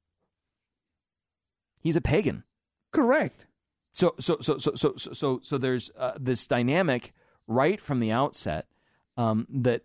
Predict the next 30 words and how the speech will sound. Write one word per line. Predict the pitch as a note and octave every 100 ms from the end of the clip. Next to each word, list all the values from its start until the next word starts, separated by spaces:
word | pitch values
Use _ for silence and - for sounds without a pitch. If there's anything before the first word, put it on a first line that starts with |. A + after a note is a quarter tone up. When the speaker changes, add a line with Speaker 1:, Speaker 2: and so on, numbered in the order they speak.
| _ C3+
Speaker 1:
that, | B2 - _ -
that | B2+ C3 - _ _ _
both | B2 C#3+ D3 F3+ -
Jews | C#3+ A2+ C3 C3 B2 -
and | B2+ C#3 C3+
Gentiles | C3+ B2+ - A2 G#2+ G#2+
are |
part | - A2+
of | G#2
this | - - - _ _ _ _ _
in | C#3+ D#3
the | D#3
Old | D3 E3+
Testament | F#3 F#3+ - G3+ G#3+ - -
and | C3 C#3
in | C3
the | A#2
New. | B2 F2+
Speaker 2:
Good. | A#2+ - _ _
Speaker 1:
So | C#3+
when | C#3+ C3+
Paul | - E3 G3+
is | B2
writing | A#2 C3 D#3+ F3+
to | C#3+
the | A#2+
Gentiles | B2 B2+ G#2 G2 G2+
to | -
say, | - G2
"Look, | C3+ B2+ -